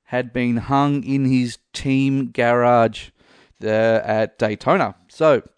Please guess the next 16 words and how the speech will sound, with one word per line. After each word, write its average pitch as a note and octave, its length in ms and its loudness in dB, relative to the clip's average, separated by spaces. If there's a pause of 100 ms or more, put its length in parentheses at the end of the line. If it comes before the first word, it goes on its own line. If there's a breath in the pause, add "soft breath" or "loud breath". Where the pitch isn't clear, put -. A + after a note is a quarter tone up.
(1080 loud breath)
uh, C3+ 580 2
he D3+ 460 -8
feels E3 360 0
that - 200 -8
this - 320 -8
noose F3+ 440 4
was D3 200 -4
hung, B2+ 440 -2 (540 soft breath)
uh, G#2 200 -4
as A2 180 -2
an A2 80 -2
attack C3 400 -6
on C3 140 -2
him A2+ 380 0
for A2+ 200 -2
being A2+ 560 -2